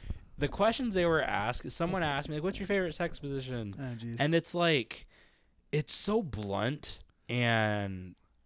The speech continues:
Speaker 1: like, it ju-, I just didn't have a way to dance around it and make it funny. 'Cause if I go up there and I'm just like, "Oh, yeah, I'm just fucking,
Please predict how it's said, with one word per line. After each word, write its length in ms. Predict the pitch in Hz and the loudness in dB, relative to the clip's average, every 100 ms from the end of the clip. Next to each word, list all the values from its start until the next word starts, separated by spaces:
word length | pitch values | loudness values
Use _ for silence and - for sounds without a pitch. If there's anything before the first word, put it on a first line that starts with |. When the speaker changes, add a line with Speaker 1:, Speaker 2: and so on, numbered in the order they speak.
| _ _ _ _ _ - | _ _ _ _ _ -10
Speaker 1:
like, 300 | 117 107 - | -8 -8 -4
it 140 | 135 143 | -4 0
ju-, 100 | 202 | 2
I 100 | 147 | 4
just 160 | 202 185 | 2 0
didn't 160 | 202 | 0
have 140 | 190 180 | 2 0
a 60 | |
way 260 | 131 123 135 | 0 2 2
to 80 | 127 | 2
dance 380 | 107 104 110 110 | -2 -4 -4 -2
around 320 | 101 95 101 | -2 0 2
it 80 | 107 | 2
and 100 | 95 | 0
make 220 | 98 95 | -4 -4
it 100 | 90 - | -6 -6
funny. 500 | 85 92 98 117 - - - _ _ - | -8 -6 -4 -4 -6 -16 -20 _ _ -6
'Cause 240 | 131 120 | -6 -2
if 180 | 131 143 | -4 0
I 120 | 147 | 0
go 140 | 147 | 0
up 80 | 147 | 0
there 100 | 147 135 | 0 0
and 80 | |
I'm 100 | 123 120 | 0 -2
just 140 | 117 | -6
like, 200 | 110 - - - - | -6 -8 -20 -20 -6
"Oh, 120 | 156 | -2
yeah, 300 | 156 175 160 104 110 | 0 2 2 2 2
I'm 100 | 151 | 0
just 180 | 139 - | -2 -2
fucking, 600 | 131 123 113 98 90 | -4 -2 -4 -6 -8